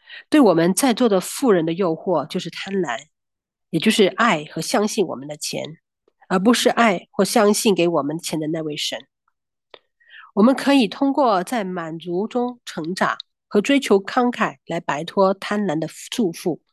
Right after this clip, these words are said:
愿上帝因我们在慷慨中体现了他的慷慨性格而被感谢、被赞美，并受到敬拜。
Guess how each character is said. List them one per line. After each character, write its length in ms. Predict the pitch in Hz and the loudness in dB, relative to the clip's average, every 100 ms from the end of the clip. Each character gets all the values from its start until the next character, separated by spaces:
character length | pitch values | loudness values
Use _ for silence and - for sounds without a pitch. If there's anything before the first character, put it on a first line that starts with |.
| _ _ _ _ _ _ _ _ | _ _ _ _ _ _ _ _
愿 200 | 233 226 | 0 0
上 400 | - - 262 185 | 0 0 0 0
帝 320 | 185 185 147 _ _ _ _ _ - | -2 -6 -6 _ _ _ _ _ 0
因 200 | 254 262 | 2 4
我 180 | 190 | 2
们 400 | 143 143 127 208 - _ - | 2 -2 -4 -8 -16 _ -2
在 220 | 262 196 | 0 0
慷 280 | - 240 233 | -4 -8 -6
慨 200 | 226 160 | -6 -4
中 180 | 185 | -4
体 240 | - - 151 | -6 -10 -6
现 180 | - 196 | -2 0
了 120 | 165 | -2
他 200 | - 180 | -4 -4
的 140 | 170 | -6
慷 260 | - - 226 | -6 -8 -8
慨 240 | - 165 - | -6 -8 -6
性 240 | - 202 | -2 -2
格 200 | 165 - | -4 -10
而 160 | - 160 | -8 -4
被 160 | 202 175 | 0 0
感 260 | 160 131 | 0 -4
谢、 320 | - - 151 _ _ _ _ | -6 -4 -6 _ _ _ _
被 180 | - 277 247 | -2 -2 -4
赞 280 | - 262 185 | -2 -2 -2
美， 300 | 151 143 - _ _ - | -6 -12 -16 _ _ -6
并 180 | 220 | -4
受 280 | 190 - 196 | -2 2 2
到 320 | 180 151 - - | 2 0 -2 -10
敬 280 | - 180 156 | -6 -6 -6
拜。 260 | 160 - | -14 -14